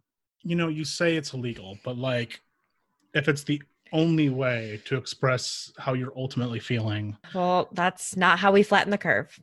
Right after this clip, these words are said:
Speaker 2: So, <laughs> hand-holding illegal currently. You will have to express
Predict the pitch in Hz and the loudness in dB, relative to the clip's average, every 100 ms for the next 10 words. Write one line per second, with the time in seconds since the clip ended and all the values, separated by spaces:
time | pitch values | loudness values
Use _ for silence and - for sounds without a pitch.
0 | - - 160 151 143 139 165 208 - - | -6 4 6 8 6 6 6 6 0 4
1 | 302 - 294 269 - - 247 - - 359 | 4 6 6 6 4 0 0 -4 -6 2
2 | 277 285 302 269 254 233 196 180 180 165 | 8 10 10 10 8 10 8 8 6 6
3 | 135 - _ - 202 170 156 170 170 180 | 4 0 _ 0 6 6 6 4 4 4
4 | 190 185 208 190 - 180 175 - - | 4 4 4 2 4 4 4 2 -8